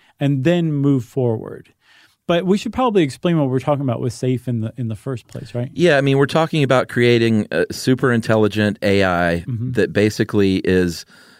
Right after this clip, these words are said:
Speaker 2: is so smart that it starts to self-learn,
Speaker 1: Mm-hmm.
Speaker 2: um, and is beyond our control.
Speaker 1: Right.
Speaker 2: And it's not thinking,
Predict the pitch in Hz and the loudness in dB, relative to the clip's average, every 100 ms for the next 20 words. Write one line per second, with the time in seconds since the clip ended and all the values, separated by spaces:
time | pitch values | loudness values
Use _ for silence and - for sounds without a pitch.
0 | _ _ 95 90 - - 123 127 - 104 | _ _ -2 -2 -6 0 2 2 2 2
1 | 101 98 - 87 82 - 101 - - - | 2 -2 -2 -4 -4 -2 -4 -2 -10 -2
2 | 104 95 95 92 90 90 120 123 117 _ | -2 0 -2 0 0 -2 -4 -6 -10 _
3 | _ _ - 95 90 90 87 - 85 - | _ _ -4 -2 0 0 -4 -8 -10 -2
4 | 98 90 85 104 107 107 98 - 92 - | 0 0 2 2 2 2 0 0 -4 0
5 | 98 92 87 85 117 127 _ 101 98 90 | 2 2 0 -2 -10 -14 _ 0 0 0
6 | 101 101 127 - - 104 98 90 90 | 2 4 2 -2 -2 -2 0 -2 -4